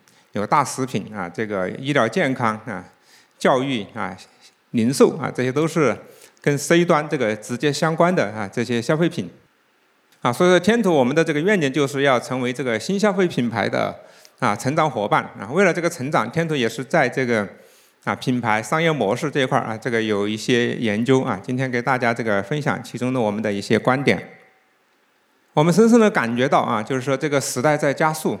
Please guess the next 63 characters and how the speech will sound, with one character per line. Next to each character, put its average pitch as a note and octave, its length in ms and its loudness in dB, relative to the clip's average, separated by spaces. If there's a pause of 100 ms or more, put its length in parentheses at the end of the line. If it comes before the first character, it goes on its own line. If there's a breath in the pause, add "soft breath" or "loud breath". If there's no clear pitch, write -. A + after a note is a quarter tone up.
啊， G#2 180 -14 (480 soft breath)
即 F3 200 0
使 G3 100 2
是 F#3 160 0
那 F#3 100 4
些 E3 140 2
看 G#3 260 0
起 C#3 100 -2
来 B2+ 140 4
很 C3 280 -4
传 C#3+ 360 0
统 F3 200 0
的 C3 100 0
这 C3 100 -4
个 G#2+ 240 -4
消 D3 240 2
费 D#3+ 280 -2
啊， A2 180 -8
他 C#3+ 100 -4
们 C#3+ 120 -4
的 C3 80 0
增 E3+ 160 -4
长 A#2+ 120 2
速 E3+ 220 -4
度 D3 160 0
也 F#2+ 260 -4 (140)
大 F3 180 0
大 D3+ 140 2
的 A#2+ 100 0
这 A#2 120 -4
个 G2+ 220 -4
提 A#2+ 220 -6
升 D3+ 160 -4
了 B2+ 120 0
哈。 G#2 200 -12 (600 loud breath)
啊， A2 140 0
有 B2 160 4
很 A#2+ 180 0
多 B2 100 2
都 D3+ 120 2
是 C#3+ 200 -2
这 B2+ 120 -4
个 A#2+ 100 -2
被 A#2 220 0
需 E3+ 260 -2
求 C#3+ 220 0
推 E3+ 180 2
动 F3+ 260 2
啊， G#2 140 -4
以 G#2+ 160 -6
及 A2 180 -6
被 C3 240 -2
这 B2+ 140 -2
个 A2+ 100 4
新 E3 220 -4
的 D3+ 100 2
这 C#3+ 60 -2
个 C#3+ 100 -2
变 G3+ 240 2
化 E3 140 2
所 A#2+ 140 -4
推 C3+ 180 -4
动。 B2+ 180 -2